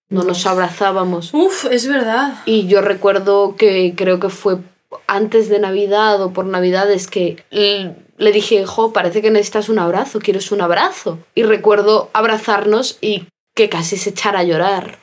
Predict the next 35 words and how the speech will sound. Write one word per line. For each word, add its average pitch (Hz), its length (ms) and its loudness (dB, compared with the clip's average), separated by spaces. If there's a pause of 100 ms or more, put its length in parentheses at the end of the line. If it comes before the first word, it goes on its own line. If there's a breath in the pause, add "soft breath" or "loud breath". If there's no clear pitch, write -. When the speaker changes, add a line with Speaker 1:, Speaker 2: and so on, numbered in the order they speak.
Speaker 3:
Porque 226 200 -4
Speaker 2:
Ujú. 190 80 0
Speaker 3:
llevaba 190 320 0
sin 220 200 -6
tocar 214 300 0
a 202 80 4
alguien 214 380 -2
meses, 214 360 -6
sí, 240 160 -4
sí. 226 240 -6
Speaker 2:
Ujú. 202 300 -8 (140)
Speaker 3:
Yo 214 80 -10
también 220 200 -4
me 202 80 -8
acuerdo 202 280 -10
de 196 100 -12
eso. 208 220 -18 (160)
Y 190 80 -8
es 190 80 -6
una 208 120 -2
persona 190 280 -6
con 214 100 -4
la 220 80 -4
que 196 80 -6
pasamos 175 320 -10
las 196 140 -10
Navidades, 170 560 -2
o - 40 -16
sea, 175 180 -8
que 170 100 -6
no 165 100 -4
es 170 160 -4
una 180 160 -6
persona 170 440 -6
ajena. 180 480 -8